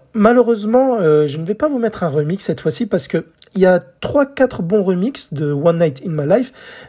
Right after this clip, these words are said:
mais qui dénaturent, euh, ben, la, l'instrumental classique original de la chanson radio. Ben, je vais tout simplement vous mettre la version <laughs> single, hein, la version radio, hein, qui sera cou-, qui sera courte par rapport, euh,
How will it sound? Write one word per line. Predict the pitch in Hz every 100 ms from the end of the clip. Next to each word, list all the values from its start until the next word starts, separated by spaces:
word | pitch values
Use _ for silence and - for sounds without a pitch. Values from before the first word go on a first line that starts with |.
| -
mais | 170 233
qui | - 175
dénaturent, | 143 220 262 226 - - 254 208
euh, | 165 139
ben, | 139 135
la, | 139 139
l'instrumental | 139 139 156 214 208 - 208 175 165 196 185
classique | - 175 - 196 190
original | 165 143 147 165 185 - - - -
de | 151
la | 156
chanson | 156 180 165 202
radio. | 175 151 135 226 - - - -
Ben, | 156 165
je | 151
vais | 185
tout | 233
simplement | 226 214 180 156 160
vous | 190 151
mettre | 160 170 - 190 - _ -
la | 160
version | 175 147 - 170 196 - 190
<laughs> | - - -
single, | - - 175 151 185
hein, | 151
la | 151 151
version | 151 -
radio, | 147 139 131 190
hein, | 170
qui | -
sera | 156
cou-, | 135 - 214
qui | -
sera | - 170 151
courte | - 247 -
par | - 175
rapport, | 147 160 165
euh, | 143